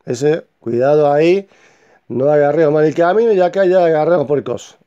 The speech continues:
Seguimos por el camino de tierra. Acá en el camino de tierra que va al Durazno hay una parte asfaltada,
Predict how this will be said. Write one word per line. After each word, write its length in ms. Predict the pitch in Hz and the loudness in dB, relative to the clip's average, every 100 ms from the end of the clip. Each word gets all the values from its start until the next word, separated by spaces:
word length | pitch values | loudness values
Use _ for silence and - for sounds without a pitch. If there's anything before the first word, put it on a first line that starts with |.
| _ | _
Seguimos 340 | 123 147 156 | -4 -2 0
por 100 | 131 | -2
el 60 | 120 | -2
camino 240 | 127 143 | -2 -2
de 60 | 123 | 0
tierra. 360 | 160 196 240 - - - - _ _ _ _ _ | 0 0 -2 -6 -20 -20 -20 _ _ _ _ _
Acá 280 | 196 208 285 | -4 -2 -2
en 80 | 277 | -2
el 80 | |
camino 320 | 202 190 220 214 | 0 0 2 0
de 60 | |
tierra 300 | 202 214 208 | 0 -2 -2
que 120 | 160 | -2
va 80 | 175 | -2
al 60 | 185 | 0
Durazno 520 | 165 175 143 156 220 | 0 0 0 0 -2
hay 180 | 254 247 | -2 0
una 160 | 202 | 0
parte 220 | 180 208 175 | 0 -2 -2
asfaltada, 640 | 139 151 160 226 139 107 | 0 -2 0 0 0 -4